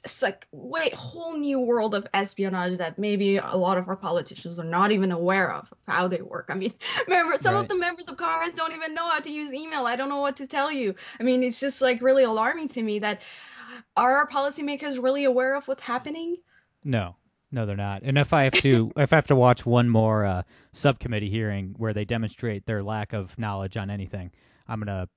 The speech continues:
Speaker 2: explode. <laughs> But the thing is, like, I just don't know, like, does the West have the stomach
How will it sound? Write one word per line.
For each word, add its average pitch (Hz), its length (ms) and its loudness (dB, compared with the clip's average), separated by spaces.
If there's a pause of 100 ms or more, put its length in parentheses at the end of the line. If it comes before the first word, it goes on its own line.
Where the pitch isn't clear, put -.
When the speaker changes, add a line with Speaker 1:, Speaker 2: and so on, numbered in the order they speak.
(140)
Speaker 2:
explode. 110 480 -8 (340)
<laughs> - 0 -
But - 460 -4 (340)
the 165 80 -8
thing 240 140 -2
is, 226 100 -6
like, 202 180 -2
I 196 80 0
just 226 160 -6
don't 190 180 -2
know, 175 280 -6
like, - 340 -8 (160)
does 160 220 0
the 170 100 2
West 135 440 -4
have 147 160 -4
the 123 80 -6
stomach 120 480 -6